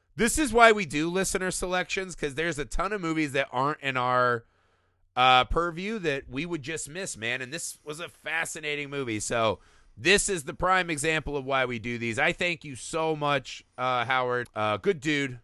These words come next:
that I met through Junk Food Cinema. You should check them out, too. Really good guys over there. Um, I ho-, again,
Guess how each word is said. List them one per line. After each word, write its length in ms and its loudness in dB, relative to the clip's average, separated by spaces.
that 80 -6
I 100 0
met 260 -6
through 160 -10
Junk 300 10
Food 260 -6
Cinema. 360 -2
You 100 -6
should 160 -14
check 240 -10
them 160 -6
out, 180 -6
too. 360 -6
Really 380 -2
good 200 -6
guys 360 -2
over 180 -6
there. 300 -8
Um, 300 4
I 80 2
ho-, 160 4
again, 380 0